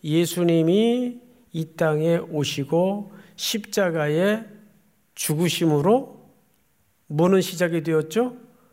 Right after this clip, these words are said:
종말은 시작이 되었어요. 종말은. 동시에 그 종말은 이제 이중적으로 성경이 얘기하고 있는데, 예수님이 지난주에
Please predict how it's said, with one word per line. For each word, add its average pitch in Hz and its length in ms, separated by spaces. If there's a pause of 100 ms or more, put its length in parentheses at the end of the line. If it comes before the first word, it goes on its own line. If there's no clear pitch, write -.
(220)
종말은 196 480
시작이 151 440
되었어요. 107 480 (340)
종말은. 123 800 (580)
동시에 202 580 (840)
그 226 240
종말은 185 720 (640)
이제 170 440
이중적으로 190 1160 (140)
성경이 170 640
얘기하고 127 440
있는데, 120 460
예수님이 165 500
지난주에 156 600